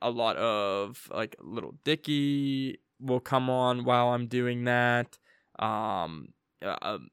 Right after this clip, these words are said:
you know, stuff like Mac Miller, you know, very vibe heavy type stuff on the, on the rap genre when I'm playing games. But, uh, on the rock side, I usually like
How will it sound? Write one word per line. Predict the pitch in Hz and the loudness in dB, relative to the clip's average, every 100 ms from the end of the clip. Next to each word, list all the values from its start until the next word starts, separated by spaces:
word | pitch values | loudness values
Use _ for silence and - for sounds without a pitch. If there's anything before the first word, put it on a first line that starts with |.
| - | -6
you | 135 | -4
know, | 95 - | -4 -6
stuff | - 113 92 | -4 -4 -4
like | 82 - | -6 -6
Mac | - - - | -10 -10 -6
Miller, | 143 165 156 151 147 | -2 0 2 2 0
you | 131 127 | -2 -4
know, | 113 | -6
very | 123 127 120 120 | -4 -2 0 0
vibe | 123 120 117 | 0 0 -2
heavy | 123 110 101 110 | -6 -6 -6 -8
type | 120 104 | -8 -10
stuff | - 117 107 | -6 -6 -4
on | 110 113 | -6 -8
the, | 92 | -6
on | 113 110 | -8 -6
the | |
rap | 120 120 - | 0 0 0
genre | 117 113 113 | -6 -6 -8
when | 120 | -8
I'm | 110 110 | -8 -8
playing | 127 113 113 | -8 -8 -8
games. | 113 110 110 - - _ _ _ _ | -8 -8 -10 -12 -14 _ _ _ _
But, | 120 104 101 | 0 2 0
uh, | 95 90 90 90 | 0 0 -2 -4
on | - 120 | -6 -6
the | 104 | -2
rock | 120 120 | -2 -2
side, | - 113 107 | -4 -4 -2
I | |
usually | 104 113 110 120 104 | -4 -6 -8 -6 -4
like | 101 | -4